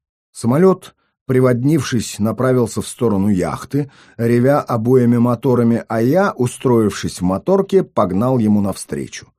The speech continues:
Подойдя к открытой дверце, я получил пакет, и самолёт, развернувшись, пошёл на взлёт,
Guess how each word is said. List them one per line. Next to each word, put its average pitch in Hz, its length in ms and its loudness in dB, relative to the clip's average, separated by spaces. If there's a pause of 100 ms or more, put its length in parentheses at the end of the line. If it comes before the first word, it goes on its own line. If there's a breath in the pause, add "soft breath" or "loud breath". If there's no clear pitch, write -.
(100)
Подойдя 170 500 2
к - 80 -2
открытой 139 500 0
дверце, 156 560 0
я 135 240 2
получил 120 480 0
пакет, 135 640 -2
и 127 320 4
самолёт, 123 880 0
развернувшись, 117 1040 0 (360 soft breath)
пошёл 143 420 0
на 131 180 2
взлёт, 90 540 -4